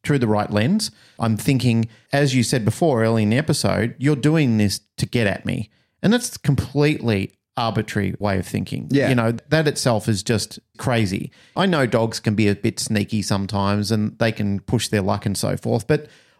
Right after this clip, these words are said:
Speaker 1: I don't really think, now that I think back on it a lot, that they're doing it to get at you. They're just doing it because the opportunity presents
Speaker 2: Yeah,
Speaker 1: itself.
Speaker 2: 'cause I just want to.
Speaker 1: Yeah, that's right. I,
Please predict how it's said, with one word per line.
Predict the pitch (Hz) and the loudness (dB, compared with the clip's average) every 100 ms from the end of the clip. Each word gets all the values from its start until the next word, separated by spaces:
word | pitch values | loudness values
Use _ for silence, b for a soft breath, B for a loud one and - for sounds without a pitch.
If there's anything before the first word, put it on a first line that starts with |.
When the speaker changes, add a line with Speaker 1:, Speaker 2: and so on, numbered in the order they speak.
| b | b
Speaker 1:
I | 156 | -2
don't | 160 185 220 226 | 0 0 0 -2
really | 156 160 165 160 160 | 0 2 4 4 2
think, | 151 - 147 113 - - | 0 0 0 0 -2 -2
now | 123 120 | 0 2
that | 117 110 | 2 2
I | 107 | 0
think | - 113 | 0 -2
back | - 107 113 | 0 0 0
on | 104 | 0
it | 95 | 2
a | |
lot, | 101 101 98 - | 2 2 2 0
that | 107 - | -6 -2
they're | 110 | -2
doing | 95 127 131 | 0 0 2
it | 123 - | 0 -2
to | 107 | -6
get | - 113 104 | 0 0 0
at | - | 0
you. | 110 101 92 | 2 2 2
They're | 107 | 0
just | 104 117 - | 0 -2 -2
doing | 113 110 104 | 0 2 0
it | - | -2
because | 107 104 | -2 0
the | 98 | 0
opportunity | 98 - - 117 101 92 92 | -2 -2 0 2 2 0 -2
presents | 98 90 104 98 | 0 0 0 0
Speaker 2:
Yeah, | 156 254 | 2 2
Speaker 1:
itself. | 139 117 | 2 2
Speaker 2:
'cause | 135 | 0
I | |
just | 143 156 | 2 2
want | 139 196 | 2 0
to. | 90 78 82 | -2 -4 0
Speaker 1:
Yeah, | 233 120 - - | 2 2 -2 -8
that's | - 214 214 | -6 -4 0
right. | 214 107 | 0 2
I, | 110 | 0